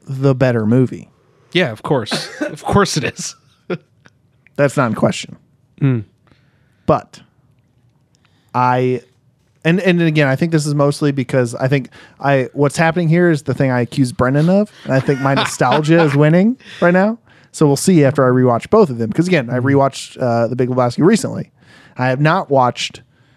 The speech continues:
Speaker 1: Men in Tights recently. So it's lived in my head
Speaker 2: Uh-huh.
Speaker 1: for over a decade thinking, you know, all Hey Blinken,
Speaker 2: Yeah.
Speaker 1: the Braille bits. So for now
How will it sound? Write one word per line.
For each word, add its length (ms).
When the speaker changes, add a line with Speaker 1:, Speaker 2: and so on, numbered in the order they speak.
Speaker 1:
Men 140
in 60
Tights 300
recently. 460
So 260
it's 140
lived 360
in 100
my 120
head 480
Speaker 2:
Uh-huh. 200
Speaker 1:
for 380
over 300
a 60
decade 540
thinking, 360
you 100
know, 220
all 300
Hey 240
Blinken, 640
Speaker 2:
Yeah. 200
Speaker 1:
the 80
Braille 360
bits. 540
So 140
for 180
now 560